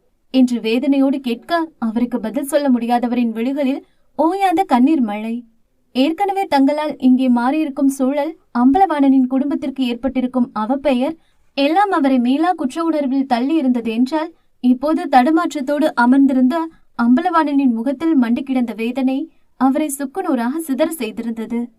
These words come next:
"எங்கு சென்று பாவத்தை நான் கழுவ" என்பதாக நின்றிருந்தவருக்கு சுத்தமாக வார்த்தை எழாதளவு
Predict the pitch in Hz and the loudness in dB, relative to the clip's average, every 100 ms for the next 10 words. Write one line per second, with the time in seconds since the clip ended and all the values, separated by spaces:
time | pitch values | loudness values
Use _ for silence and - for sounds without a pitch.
0 | _ _ _ - - 311 381 415 311 311 | _ _ _ -12 -4 -2 -2 -2 -4 -4
1 | 320 277 247 247 285 311 277 226 233 226 | -6 0 2 2 0 0 0 -2 -2 -2
2 | 247 247 254 _ 240 233 226 240 285 262 | -2 -4 -6 _ -2 0 2 0 2 2
3 | 247 277 262 247 220 269 269 392 - _ | 2 0 -2 -4 -4 -6 -4 -8 -8 _
4 | - 330 320 294 370 370 381 240 254 269 | -10 -6 0 0 0 -2 -2 2 0 2
5 | 311 302 - 247 277 311 240 254 302 | -2 -2 -2 2 2 2 0 -2 -4